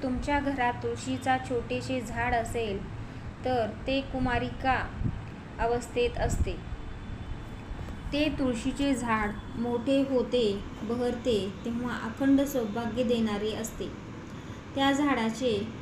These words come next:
तुळशीपत्र तोडले जातात. तसेच बेलपत्राच्या वृक्षाचे सुद्धा महालक्ष्मी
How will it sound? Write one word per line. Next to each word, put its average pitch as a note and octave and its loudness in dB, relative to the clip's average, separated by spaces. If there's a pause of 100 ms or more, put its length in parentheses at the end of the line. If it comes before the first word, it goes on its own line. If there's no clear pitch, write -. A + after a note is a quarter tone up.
(200)
तुळशीपत्र B3 0
तोडले B3 4
जातात. A3 0 (540)
तसेच B3 2
बेलपत्राच्या B3 2
वृक्षाचे A#3+ 0 (460)
सुद्धा B3+ 0
महालक्ष्मी B3 2